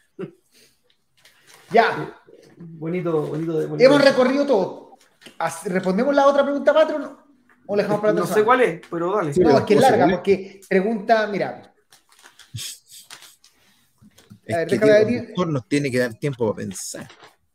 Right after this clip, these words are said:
Speaker 1: No, es que, eh, yo creo que da pa' mucho, por eso te la
Speaker 3: Ya, entonces dejémosla para el siguiente programa.
Speaker 2: O déjela
Speaker 3: Tema.
Speaker 2: planteada y la conversamos la próxima semana.
Speaker 1: Ya, mira.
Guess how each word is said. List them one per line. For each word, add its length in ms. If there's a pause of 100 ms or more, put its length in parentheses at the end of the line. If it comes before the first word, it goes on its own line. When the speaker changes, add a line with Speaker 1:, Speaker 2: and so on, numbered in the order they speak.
(100)
Speaker 1:
No, 140
es 80
que, 100
eh, 260
yo 120
creo 200
que 140
da 240
pa' 120
mucho, 360
por 100
eso 160
te 60
la 640
Speaker 3:
Ya, 80
entonces 400
dejémosla 320
para 140
el 40
siguiente 300
programa. 340
Speaker 2:
O 160
déjela 320
Speaker 3:
Tema. 120
Speaker 2:
planteada 340
y 40
la 80
conversamos 540
la 80
próxima 320
semana. 420 (680)
Speaker 1:
Ya, 240
mira. 340